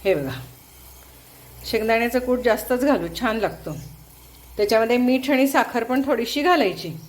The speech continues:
कारण तुम्हीच मला सवय लावली आहे साखर घालायची सारखी. आणि एक पदार्थ यामध्ये घालणार आहे, तो म्हणजे आमसूल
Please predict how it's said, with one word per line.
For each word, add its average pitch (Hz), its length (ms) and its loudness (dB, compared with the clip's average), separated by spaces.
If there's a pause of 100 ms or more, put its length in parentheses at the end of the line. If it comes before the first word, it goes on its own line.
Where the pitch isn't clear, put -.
(680)
कारण 269 140 4
तुम्हीच 302 320 4
मला 320 220 6
सवय 254 340 2
लावली 196 260 0
आहे 165 80 -6
साखर 190 380 -6
घालायची 165 460 -6
सारखी. - 400 -16 (1700)
आणि 247 260 4
एक 262 220 2
पदार्थ 233 340 0
यामध्ये 214 460 0
घालणार 214 400 -2
आहे, 262 260 2 (1160)
तो 208 80 -2
म्हणजे 220 440 0 (380)
आमसूल 208 360 2